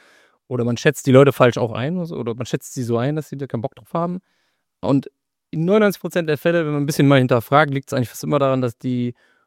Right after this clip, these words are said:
äh, nicht korrekt abgeholt wurden, dass die selber Sorgen hatten, dass sie's nicht können. Das war oft ein Thema, dass sie einfach Ang-, Angst davor haben, das falsch zu machen oder nicht richtig zu tun und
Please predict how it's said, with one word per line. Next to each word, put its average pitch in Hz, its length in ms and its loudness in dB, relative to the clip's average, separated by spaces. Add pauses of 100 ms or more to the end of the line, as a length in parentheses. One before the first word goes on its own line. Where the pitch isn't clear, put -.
(160)
äh, - 400 -14
nicht 131 240 -6
korrekt 123 260 -2
abgeholt 165 360 2
wurden, 180 420 0 (240)
dass 117 200 -6
die 110 340 -4
selber 170 540 4
Sorgen 165 460 4
hatten, 175 300 -2
dass 160 140 -2
sie's - 160 -4
nicht - 300 -6
können. 190 640 2
Das 123 160 -8
war 127 140 0
oft 131 200 -6
ein 120 80 -6
Thema, 147 260 0
dass 131 100 -4
sie 120 60 -2
einfach 113 160 -6
Ang-, - 220 -10
Angst - 380 -6
davor 139 240 0
haben, 131 160 2
das 117 120 -6
falsch - 320 0
zu 165 100 -4
machen 175 260 -2
oder 151 160 -2
nicht 123 200 -2
richtig 123 260 -6
zu 123 100 -10
tun 170 360 -2
und 120 200 0